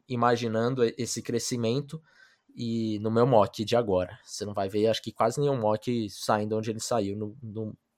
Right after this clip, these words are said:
no meu. É, então, cara, é o que, é o que me fez colocar o, o glorioso quarterback aqui na escolha desse time, né? Dos Packers.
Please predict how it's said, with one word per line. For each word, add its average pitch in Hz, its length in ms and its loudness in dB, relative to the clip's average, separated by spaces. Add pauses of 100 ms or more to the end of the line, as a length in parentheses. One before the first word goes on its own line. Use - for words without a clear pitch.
no 117 120 0
meu. 92 240 2 (1000)
É, 92 720 0
então, 180 540 4
cara, 98 420 2 (880)
é 117 140 4
o 139 100 8
que, 147 600 2 (640)
é 117 120 6
o 147 80 8
que 185 120 -2
me 175 140 2
fez 185 380 6
colocar 175 760 8
o, 165 760 0
o - 20 -6 (240)
glorioso 147 600 8
quarterback 147 680 6
aqui 123 520 -2
na 117 140 0
escolha 107 520 0 (260)
desse 107 280 -2
time, 92 280 -4
né? 104 180 -6 (300)
Dos 107 220 -12
Packers. - 560 -12